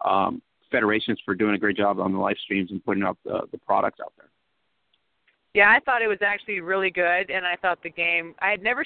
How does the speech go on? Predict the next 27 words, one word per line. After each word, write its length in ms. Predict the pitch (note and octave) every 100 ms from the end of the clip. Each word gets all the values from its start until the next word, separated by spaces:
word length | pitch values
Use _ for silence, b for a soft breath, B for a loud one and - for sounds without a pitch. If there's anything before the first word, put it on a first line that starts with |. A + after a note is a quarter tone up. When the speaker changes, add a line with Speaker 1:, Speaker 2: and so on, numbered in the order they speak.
| -
Speaker 2:
seen 240 | B3+ G3+
nine 420 | F#3 F3+ F#3 G3 G3
on 300 | E3 D#3+ D#3
nine, 480 | D3+ D3 G#2+ A#2+ B2 _ _ _ _ _ E3
and 260 | F3 E3
I 120 | E3+
just 220 | E3+ F3+ -
thought 240 | G3 F3 E3
the 60 | D#3+
game 400 | D3+ D#3 D#3+ F3+
was 240 | E3 D3+ - _ D3
well 260 | E3 E3+
played 480 | D#3 - D#3+ G3+ C4+
and, 280 | F3 C#3+ C#3+ _
um, 300 | - C#3+ C3+
a 80 | E3
little 180 | A3 G3
different 440 | A3 A3+ F3+ F#3 -
'cause 140 | F#3 F3
I 80 |
hadn't 240 | E3 F3 -
seen 180 | E3 D#3
nine 180 | D3+
on 100 | D3 D3+
nine, 280 | E3 D#3+ C#3+
but, 300 | D3 C3 -
uh, 240 | C#3 C3+